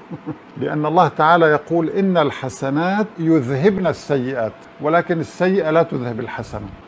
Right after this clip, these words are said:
و-، والحسنة لا تمحى، السيئة هي التي تمحى. طيب، هذا النص الذي يتألف من خمس آيات أيها الأحبة. أول شيء، أنت شهدت أن هذا القرآن حكيم، وشهدت أن النبي من المرسلين،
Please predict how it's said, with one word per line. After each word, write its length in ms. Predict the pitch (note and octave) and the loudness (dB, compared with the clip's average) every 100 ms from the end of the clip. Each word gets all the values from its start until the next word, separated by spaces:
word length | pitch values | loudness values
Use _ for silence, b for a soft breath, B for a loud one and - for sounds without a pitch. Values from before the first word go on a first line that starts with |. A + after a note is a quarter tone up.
| - | -12
و-، 80 | B2+ - D3 | -10 -6 -2
والحسنة 560 | A#2 - D3+ E3+ D#3+ | -2 -2 -6 -4 0
لا 140 | E3 G3 | 0 0
تمحى، 400 | F#3+ C3 - G2 - | -2 -6 -8 -12 -10
السيئة 420 | - G#3 A3 D3+ | -2 0 0 0
هي 140 | C#3+ | 0
التي 300 | B2+ B2 C3 | -2 -4 -6
تمحى. 320 | A#2 A2+ - - | -10 -10 -12 -6
طيب، 200 | E3 D#3+ | -2 0
هذا 280 | F3 C4 A3+ | 4 4 4
النص 460 | G3 G3+ G#3 - G3 | 2 2 0 -4 -4
الذي 320 | F#3+ F3 D#3+ | 0 2 2
يتألف 480 | F3 - F3+ F3+ - | 0 0 -4 -2 -4
من 100 | D3 | -6
خمس 380 | - D3+ C#3 - | -8 -8 -8 -8
آيات 360 | C3 B2 A2+ - | -4 -2 -2 -4
أيها 220 | A#2 G#2+ | -6 -6
الأحبة. 420 | - - G2+ F#2+ - - | -8 -12 -14 -16 -8 0
أول 360 | A#3+ A3 F#3 | 4 4 2
شيء، 340 | - F#3 F#3 G3 - - | -2 -2 -2 -4 -12 -8
أنت 280 | G3 G3 D#3+ | -4 -4 -4
شهدت 520 | C#3 E3 C3+ F#3 G3 F#3+ - E3+ | -4 -2 0 0 0 -4 -8 -6
أن 140 | E3 | -2
هذا 300 | D3+ E3+ C#3+ | 0 0 0
القرآن 500 | C3+ - C3+ - D3 | -4 -4 -8 -4 -6
حكيم، 520 | - B2 - A#2 G2+ F#2 | -4 -6 -6 -8 -8 -6
وشهدت 560 | C3 B2 D#3+ D3 F#3+ G3 - - F3+ | -6 -4 -2 0 0 -2 -6 -10 -4
أن 140 | E3+ | -2
النبي 400 | D#3+ D3 C3 D#3+ | -2 -2 0 0
من 140 | D#3 C#3+ | 0 -2
المرسلين، 680 | B2+ B2+ B2 B2+ A#2+ A#2 | -2 -4 -6 -6 -6 -6